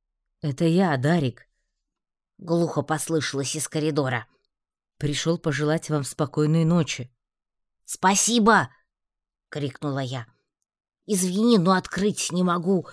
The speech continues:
я голая!" Орк зарделся от смущения и что-то неразборчиво хрюкнул. "Понятно". Дарик всё никак не уходил.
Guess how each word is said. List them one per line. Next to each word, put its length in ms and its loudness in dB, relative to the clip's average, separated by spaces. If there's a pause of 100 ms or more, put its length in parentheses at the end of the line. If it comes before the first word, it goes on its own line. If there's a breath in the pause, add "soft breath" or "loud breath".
(160 loud breath)
я 280 0
голая!" 680 6 (1300 soft breath)
Орк 240 -6
зарделся 640 -8
от 100 -12
смущения 640 -4
и 40 -6
что-то 340 -6
неразборчиво 760 -8
хрюкнул. 580 -6 (920)
"Понятно". 600 -2 (920)
Дарик 440 -6
всё 180 -8
никак 380 -6
не 100 -4
уходил. 560 -6